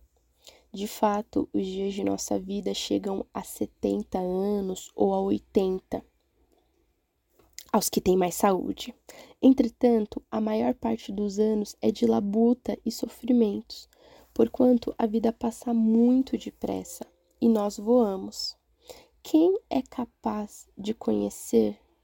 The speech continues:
a força da tua ira, segundo o temor que te é devido? Sendo assim, ensina-nos, pois, a contar os nossos dias, a fim de que possamos alcançar um coração verdadeiramente sábio."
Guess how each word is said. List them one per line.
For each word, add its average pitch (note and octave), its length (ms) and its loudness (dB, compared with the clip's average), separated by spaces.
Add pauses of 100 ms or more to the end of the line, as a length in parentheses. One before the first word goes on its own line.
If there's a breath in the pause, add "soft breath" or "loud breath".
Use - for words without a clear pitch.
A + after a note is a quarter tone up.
(640)
a G#3 120 -4
força A#3 500 0
da G#3+ 100 0
tua B3 360 2
ira, G#3+ 360 -2
segundo A3+ 440 0
o A3+ 40 -14
temor G#3+ 400 2
que A3+ 120 -4
te - 180 -8
é G3 60 -2
devido? F#3 580 -8 (600 loud breath)
Sendo G3+ 320 0
assim, A#3+ 720 2
ensina-nos, A3+ 640 0
pois, A3+ 420 4
a A3+ 80 -2
contar A3 560 -2
os A3+ 140 -2
nossos G#3+ 420 -4
dias, G#3+ 640 0 (300 loud breath)
a A3 80 -4
fim A#3 200 0
de - 160 -4
que - 140 -20
possamos A3 720 -4
alcançar A3 840 -2 (340 loud breath)
um A3+ 80 4
coração A3 800 -2
verdadeiramente G#3+ 1600 0
sábio." F#3 880 -6